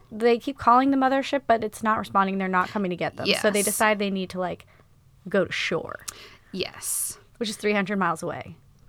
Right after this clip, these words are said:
Speaker 2: Yes.
Speaker 1: <laughs> It's very far.
Speaker 2: And they basically tell them, like, "Bring the captain back alive or don't come back at
Speaker 1: Yeah.
Speaker 2: all." Um, and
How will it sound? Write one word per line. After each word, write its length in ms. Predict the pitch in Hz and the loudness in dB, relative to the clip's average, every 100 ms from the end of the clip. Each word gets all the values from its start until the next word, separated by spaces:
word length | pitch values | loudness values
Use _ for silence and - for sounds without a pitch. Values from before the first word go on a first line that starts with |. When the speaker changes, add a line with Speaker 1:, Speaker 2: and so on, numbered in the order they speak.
| - | -18
Speaker 2:
Yes. 540 | - 180 - - - - | -12 -8 -8 -8 -2 6
Speaker 1:
<laughs> 40 | 277 226 339 311 403 294 | 8 10 10 8 2 2
It's 140 | 339 - | 0 8
very 280 | 233 214 240 | 10 10 8
far. 340 | - - - - - - - - - - - - - - 392 - | 4 0 0 -4 -12 -16 -20 -20 -20 -18 -12 -10 -10 -6 -6 -2
Speaker 2:
And 480 | - 233 220 208 - - - - - - | 4 6 8 6 4 -2 -16 -18 -16 -12
they 300 | 202 240 226 | 0 4 6
basically 500 | 226 233 277 269 277 | 6 4 2 0 2
tell 200 | 294 208 | 6 6
them, 160 | 214 | 6
like, 260 | 208 196 175 | 6 6 4
"Bring 600 | - 165 190 190 196 214 | -6 -6 2 4 4 2
the 80 | 220 | 0
captain 380 | 311 202 - 214 | 4 4 4 2
back 200 | 208 - | 2 2
alive 460 | 190 185 185 190 | 2 2 2 2
or 140 | 185 185 | 0 0
don't 500 | 180 - 147 156 - | -2 0 0 0 -4
come 220 | - - | -6 -2
back 280 | 101 73 - | 2 2 4
at 80 | 190 | 4
Speaker 1:
Yeah. 180 | - | 4
Speaker 2:
all." 120 | - - - - - - - - - - | 4 -2 -8 -20 -20 -20 -20 -20 -20 0
Um, 540 | 240 226 180 107 101 - - - - - - - - - | 6 8 8 4 -6 -12 -18 -20 -20 -20 -20 -20 -8 2
and 640 | 220 208 196 190 185 - | 6 8 8 6 2 -2